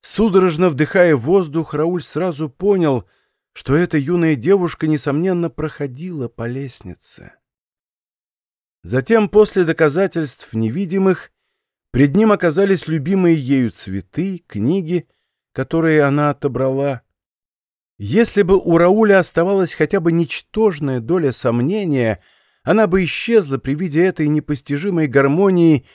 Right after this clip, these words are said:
ее вкусов и склонностей с находившимися здесь предметами повседневного обихода. Лавальер незримо присутствовала в убранстве, в тканях,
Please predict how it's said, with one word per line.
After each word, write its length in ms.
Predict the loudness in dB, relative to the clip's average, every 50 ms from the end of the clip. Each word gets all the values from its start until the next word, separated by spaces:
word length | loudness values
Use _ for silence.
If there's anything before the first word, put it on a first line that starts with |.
| _ _
ее 260 | -8 -4 0 0 0
вкусов 520 | 0 -2 -6 -6 -6 -4 -4 -4 -6 -6 -6
и 80 | -8
склонностей 960 | -10 -8 -6 -2 2 4 4 4 4 4 2 0 -2 -4 -6 -4 -4 -4 -4 -8 _ _ -20 _ _
с 100 | -2 0
находившимися 840 | 2 2 2 2 -2 -2 -2 -6 -8 -6 -4 -4 -4 -4 -4 -6 -8
здесь 260 | -4 -4 -4 -4 -4 -4
предметами 760 | -8 -8 -6 -2 -2 0 0 0 0 0 0 0 0 -2 -4 _ _ -12
повседневного 840 | -10 -10 -10 -8 -8 -8 -6 -4 -2 -2 -2 -2 -2 -4 -4 -4 -6 -6
обихода. 840 | -6 -8 -8 -8 -8 -10 -12 -12 -10 -10 -10 -10 -12 -18 -20 -20 _ _ _ _ _ _ _ _ _ _ _ _ -20 -14 -2
Лавальер 500 | 2 4 4 4 4 4 4 4 4 6
незримо 480 | 6 4 4 4 2 0 2 2 0 0
присутствовала 840 | -2 -6 -6 -6 -8 -10 -10 -10 -10 -12 -8 -6 -4 -2 -2 -2 0
в 100 | 0 0
убранстве, 800 | 0 2 2 2 4 2 2 0 -2 -8 -12 -6 -6 -6 -6 -6
в 80 | -14 -20
тканях, 600 | _ -10 -2 0 2 2 2 0 -2 -4 -6 -12